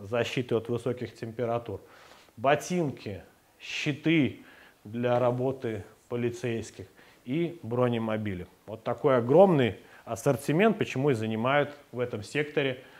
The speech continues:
огнетермостойкие волокна первое место. На втором месте фрикционные материалы, э, двадцать девять процентов рынка, поскольку есть такие материалы, которые за счёт трения испытывают,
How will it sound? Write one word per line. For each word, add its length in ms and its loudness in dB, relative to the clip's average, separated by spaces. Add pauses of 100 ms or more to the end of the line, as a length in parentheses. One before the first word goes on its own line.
огнетермостойкие 1040 -4
волокна 440 -2
первое 380 -6
место. 340 -14 (680)
На 140 0
втором 320 8
месте 220 4
фрикционные 640 2
материалы, 800 6 (160)
э, 280 -10
двадцать 400 0
девять 320 4
процентов 640 -2 (240)
рынка, 580 6 (300)
поскольку 680 8
есть 320 4
такие 280 -4
материалы, 640 2
которые 340 2
за 100 0
счёт 220 -4
трения 400 4
испытывают, 640 -6